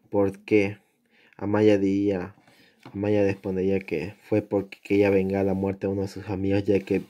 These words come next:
ya que al ver que un viaje en el tiempo pensó que eran, pensó que eran ellos, pero al final termi-, pero al final fu-, no fueron ellos.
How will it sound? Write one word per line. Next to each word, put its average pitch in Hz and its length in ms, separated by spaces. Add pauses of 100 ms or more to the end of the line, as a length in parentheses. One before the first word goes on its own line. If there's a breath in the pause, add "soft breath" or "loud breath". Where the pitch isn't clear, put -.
(140)
ya 104 200
que 104 100
al 98 120
ver 104 260
que 101 160
un 101 300
viaje 101 320
en 98 100
el 95 120
tiempo 98 340
pensó 95 400
que 98 140
eran, 95 360
pensó 95 320
que 98 120
eran 92 200
ellos, 90 260 (120)
pero 92 180
al 90 80
final 95 460
termi-, 92 340 (640 loud breath)
pero 101 140
al 92 100
final 101 320
fu-, - 260
no 101 340
fueron 92 460
ellos. 90 540